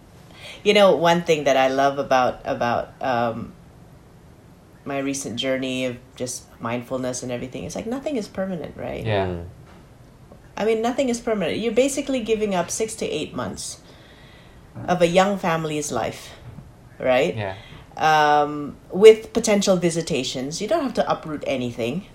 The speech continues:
Speaker 2: Yeah.
Speaker 1: except yourself
Speaker 3: Mm-hmm.
Speaker 1: and an overnight bag, right? Um, the only thing is, yes, you've got a baby in the oven.
Speaker 3: Yep.
Speaker 1: Six to eight months, it's p-, quite critical. You, you might want to make sure you're there for the delivery if that's important to you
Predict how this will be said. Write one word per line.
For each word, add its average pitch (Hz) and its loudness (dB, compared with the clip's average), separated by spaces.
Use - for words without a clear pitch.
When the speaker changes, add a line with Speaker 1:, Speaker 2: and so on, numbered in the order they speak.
Speaker 2:
Yeah. 92 -10
Speaker 1:
except - -2
yourself 127 0
Speaker 3:
Mm-hmm. 92 -6
Speaker 1:
and 147 -6
an 139 0
overnight 139 0
bag, 120 -2
right? 143 4
Um, 165 6
the 208 2
only 247 6
thing 175 4
is, 139 -4
yes, 139 2
you've 143 -8
got 139 0
a 135 -2
baby 143 0
in 139 -6
the 127 -4
oven. 139 -4
Speaker 3:
Yep. 90 -8
Speaker 1:
Six - -10
to 156 0
eight 143 2
months, 143 -6
it's 131 -8
p-, - -18
quite - -4
critical. 147 2
You, 131 -4
you 127 -8
might 131 -6
want 135 -6
to 143 -12
make 123 -8
sure 139 -4
you're 127 -6
there 131 0
for 151 -10
the 139 -8
delivery 139 -4
if 143 -6
that's 139 -6
important 143 -6
to 156 -12
you 143 -4